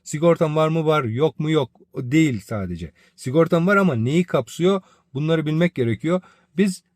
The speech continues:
bizden teklif almak isteyenlere bununla ilgili çok detaylı bilgiler veriyoruz. Verdik de bu zamana kadar. Bundan sonra da vereceğiz.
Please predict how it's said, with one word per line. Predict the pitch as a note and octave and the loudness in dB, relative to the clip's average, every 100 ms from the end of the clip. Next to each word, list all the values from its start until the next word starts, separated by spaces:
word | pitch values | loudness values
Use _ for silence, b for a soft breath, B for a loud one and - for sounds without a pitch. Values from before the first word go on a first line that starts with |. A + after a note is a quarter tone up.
| _ | _
bizden | D3+ E3 F#3 | -6 0 2
teklif | F3 F3 F#3 | 2 0 0
almak | F3 D#3 C#3 | 0 0 -2
isteyenlere | C3+ - D3 C#3+ D#3+ F3 C#3+ | -8 -6 -4 -2 0 -2 -2
bununla | D#3+ F3 E3+ | 0 2 2
ilgili | D3+ C3+ D3+ F3+ | -2 -4 -2 -2
çok | - D3+ | -2 -4
detaylı | C#3+ C#3 C#3 C3+ | -4 -2 -2 -2
bilgiler | C3 B2+ D3+ D3+ | -6 -2 0 2
veriyoruz. | B2+ G2+ F#2+ D#3+ F#3 | 0 0 -2 -4 -6
Verdik | A2+ A#2 A2+ C#3+ - | -4 -2 -2 -6 -6
de | F#2+ | -6
bu | |
zamana | F#2 F2+ F2+ | -4 -4 -4
kadar. | F2 A#2 E3 C3+ | -4 -2 -2 -2
Bundan | B2 C3 | -6 -6
sonra | - A#2 | -6 -4
da | G#2+ | -4
vereceğiz. | G#2 A2+ C#3+ G3+ - | -4 -2 -2 -2 -4